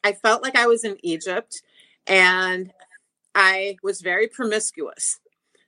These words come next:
I liked being with men and I did not want children. And in this vision, I saw myself, I had had a baby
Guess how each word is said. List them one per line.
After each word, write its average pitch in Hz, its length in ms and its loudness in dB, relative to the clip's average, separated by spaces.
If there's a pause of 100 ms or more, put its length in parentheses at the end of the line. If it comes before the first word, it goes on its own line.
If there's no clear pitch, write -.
(300)
I 170 420 2 (500)
liked 185 320 0
being 240 280 0
with 233 180 0
men 233 340 0 (480)
and 190 440 0
I 185 220 2
did 175 260 -6
not 190 200 0
want 220 220 -4
children. 240 540 -4 (500)
And 202 240 2
in 226 220 4
this 226 180 2
vision, 190 640 0
I 185 140 0
saw 208 420 2
myself, 247 640 -2 (580)
I 196 120 4
had 202 260 0
had 196 180 0
a 214 60 0
baby 185 480 -4